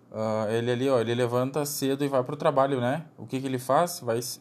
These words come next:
levanta cedo e vai pro trabalho. Então, every day he gets up early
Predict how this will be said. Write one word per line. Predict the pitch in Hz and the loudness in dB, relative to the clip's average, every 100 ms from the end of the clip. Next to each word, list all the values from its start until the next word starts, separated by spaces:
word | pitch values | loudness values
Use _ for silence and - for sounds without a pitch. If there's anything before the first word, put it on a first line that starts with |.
| 107 | -6
levanta | 123 123 123 | -2 -2 -2
cedo | 151 135 127 | -4 -4 -4
e | |
vai | 123 120 | -2 -4
pro | |
trabalho. | - 123 104 | -2 0 0
Então, | 101 113 135 - - - | -2 -2 -4 -6 -20 -16
every | - 101 110 123 | -6 -4 -2 -4
day | 123 117 131 165 - _ _ _ _ _ | -2 0 0 -2 -10 _ _ _ _ _
he | 107 123 123 101 - | -12 -4 -2 -4 0
gets | 117 147 151 - - - | 2 2 -2 -6 -6 -4
up | 104 104 - - _ - | -2 -2 -2 -20 _ -2
early | 104 117 156 220 | 0 0 -2 -6